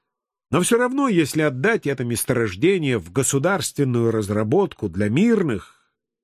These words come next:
или военных целей, то на одни проценты можно сделать из университета конфетку.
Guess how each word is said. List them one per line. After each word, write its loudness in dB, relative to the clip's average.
или -4
военных 0
целей, 0
то 0
на 2
одни 0
проценты 0
можно 0
сделать 0
из 0
университета 0
конфетку. -2